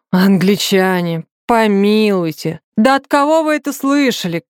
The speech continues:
Какая там агрономия? Все с голоду мрут. Вот вам и агрономия. Ненавижу я, сударь, эту нацию. Муромский. Неужели? Расплюев. При одной мысли прихожу в содрогание.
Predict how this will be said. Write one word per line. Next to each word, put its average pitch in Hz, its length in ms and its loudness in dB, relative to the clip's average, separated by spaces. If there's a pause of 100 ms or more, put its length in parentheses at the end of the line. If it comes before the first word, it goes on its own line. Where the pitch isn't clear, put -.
Какая 277 680 0
там 254 240 -2
агрономия? 240 880 -2
Все 311 300 0
с 277 80 0
голоду 269 500 2
мрут. 254 380 -2
Вот 226 240 -2
вам 254 200 2
и 247 60 2
агрономия. 233 800 -2 (160)
Ненавижу 302 560 2
я, 196 80 -2
сударь, 175 340 -2
эту 175 220 0
нацию. 175 520 -2 (300)
Муромский. 175 600 0 (340)
Неужели? 175 720 2 (280)
Расплюев. 190 920 -2
При 285 140 2
одной 294 320 2
мысли 302 440 0
прихожу 185 500 -2
в 165 60 -4
содрогание. 185 960 -2